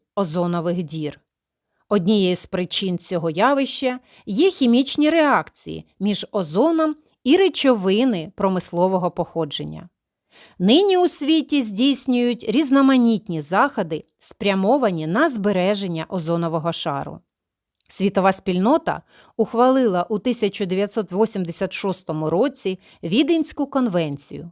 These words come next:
про захист озонового шару, а згодом ратифікувала відповідний Монреальський протокол.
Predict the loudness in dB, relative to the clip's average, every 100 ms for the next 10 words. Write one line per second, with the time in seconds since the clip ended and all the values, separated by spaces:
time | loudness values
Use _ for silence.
0 | -10 -6 -2 0 0 -4 -8 -8 -6 -2
1 | -2 -2 -4 -4 -4 -6 -6 -8 -14 _
2 | _ _ _ _ _ 0 2 2 4 4
3 | 4 0 -2 -2 0 2 0 -2 -2 0
4 | 4 4 4 0 -2 -4 -4 -6 -4 -2
5 | 0 0 0 -4 -2 2 4 2 0 -2
6 | -4 -4 -2 -4 -4 -6 -6 -8 -10